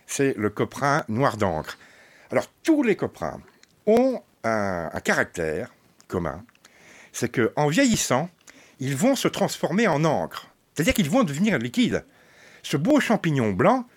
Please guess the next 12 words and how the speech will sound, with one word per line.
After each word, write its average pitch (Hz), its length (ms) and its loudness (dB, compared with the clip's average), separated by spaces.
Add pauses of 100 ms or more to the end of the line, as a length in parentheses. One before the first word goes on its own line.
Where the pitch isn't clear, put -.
(280)
va 143 140 2
commencer 233 840 2
à 110 140 2
noircir, 208 600 0
généralement 131 440 -2
par 92 220 -2
la, 90 160 2
le, 95 140 -4
le 95 120 0
bas 151 220 2
du 107 120 -4
chapeau, 214 500 0